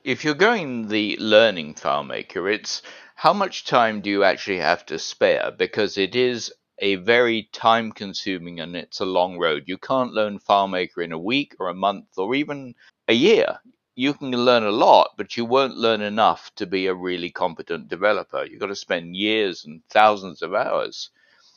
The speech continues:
And if you own the company,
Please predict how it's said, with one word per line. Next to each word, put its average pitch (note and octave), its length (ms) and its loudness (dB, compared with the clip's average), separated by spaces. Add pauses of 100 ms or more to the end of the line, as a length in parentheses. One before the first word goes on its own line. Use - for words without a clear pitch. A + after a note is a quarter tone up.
(220)
And C3+ 380 4 (500)
if A#3 300 0
you G3+ 320 -2
own G#3 280 6
the A#3 120 -4
company, D#2+ 680 -8